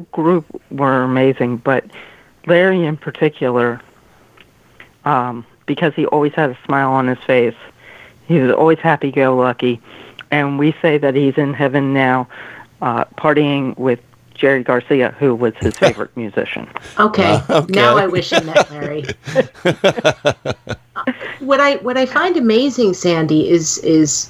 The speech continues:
Speaker 3: you know, you talked about this Anita Cameron, that
Speaker 1: Mm-hmm.
Speaker 3: you, you were saying that she is somebody who learned from Larry and this group of people, right?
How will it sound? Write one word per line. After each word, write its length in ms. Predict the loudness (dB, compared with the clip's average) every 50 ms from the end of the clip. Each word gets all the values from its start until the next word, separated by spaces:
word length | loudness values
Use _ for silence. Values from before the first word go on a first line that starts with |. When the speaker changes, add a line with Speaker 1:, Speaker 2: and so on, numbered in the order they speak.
| -12 -2
Speaker 3:
you 140 | 2 4 6
know, 100 | 6 6
you 160 | 6 6 4
talked 320 | 4 2 0 0 0 0
about 220 | -2 -2 -2 0 0
this 340 | 0 -2 0 -2 -12 -14 _ -10 -2
Anita 400 | 2 4 6 6 8 6 4 2
Cameron, 680 | 0 0 0 0 2 2 2 2 0 -2 -4 -6 -8 -10 -12 -18 -20 -20 _ _ _ _ -16
that 360 | -6 -2 -2 0 2 2 2
Speaker 1:
Mm-hmm. 640 | 2 2 0 0 -4 _ _ _ -12 -12 -12 -8
Speaker 3:
you, 180 | -6 -6 -6 -4 0
you 160 | 0 2 2
were 80 | 2
saying 340 | 2 2 0 2 2 2 2
that 160 | 0 -2 -2
she 400 | -2 -4 0 2 4 4 6 6
is 180 | 4 4 4 2
somebody 400 | 0 2 2 4 4 4 4 4
who 220 | 2 4 0 0
learned 380 | 2 4 2 4 4 2 2 0
from 360 | -4 -2 -2 0 0 0 0
Larry 440 | 0 2 2 2 2 2 2 2 0
and 180 | 0 -2 0 0
this 220 | 0 -2 -2 -2
group 280 | 2 2 2 4 2 -2
of 100 | -8 -4
people, 420 | 0 2 2 2 2 0 -4 -4 -2 0
right? 320 | 2 4 4 4 2 0